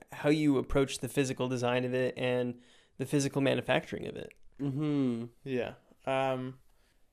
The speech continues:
Speaker 3: so for the physical design, that was definitely, um, more I was leading that.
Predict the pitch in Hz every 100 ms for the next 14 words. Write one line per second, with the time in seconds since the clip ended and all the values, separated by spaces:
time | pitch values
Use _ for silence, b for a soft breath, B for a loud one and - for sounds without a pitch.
0 | _ - 147 139 156 135 - 135 143 -
1 | 135 123 117 120 123 139 147 143 - 117
2 | 117 117 113 - 117 113 120 113 110 110
3 | - - - 113 110 110 - - - -
4 | 123 117 113 110 113 120 117 117 117 113
5 | 123 -